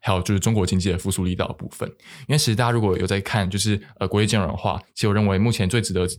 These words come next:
呃，最值得拿来讨论可能是四大地区啊。第一个就是美国，美国的软着陆、硬着陆，甚至不着陆，我觉得这是第一大议题。那第二大议题或许是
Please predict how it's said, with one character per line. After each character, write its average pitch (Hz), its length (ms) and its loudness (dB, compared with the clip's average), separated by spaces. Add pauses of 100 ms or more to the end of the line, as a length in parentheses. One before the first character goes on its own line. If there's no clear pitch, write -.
(100)
呃， 92 140 -2
最 131 140 0
值 101 80 0
得 98 80 2
拿 95 80 2
来 92 100 2
讨 - 200 -4
论 92 160 -2
可 - 100 -6
能 92 80 -2
是 92 80 0
四 - 140 0
大 90 120 0
地 - 120 -6
区 - 280 -8 (360)
啊。 95 100 0
第 101 140 2
一 - 20 2
个 101 100 2
就 92 60 -2
是 98 300 0
美 104 160 -4
国， 101 280 -8 (260)
美 98 140 0
国 98 140 2
的 104 80 4
软 101 180 2
着 92 200 0
陆、 98 200 2 (180)
硬 123 140 4
着 95 200 2
陆， 98 320 -2
甚 113 120 2
至 107 60 2
不 120 140 -2
着 90 180 -2
陆， 92 240 -6 (180)
我 95 120 0
觉 101 80 4
得 107 40 2
这 110 140 2
是 107 140 0
第 107 200 2
一 104 40 4
大 85 160 0
议 - 100 -8
题。 - 220 -16 (340)
那 107 160 2
第 127 140 0
二 120 40 2
大 104 220 2
议 101 240 -2
题 - 180 -4
或 98 160 0
许 98 80 -4
是 92 300 -4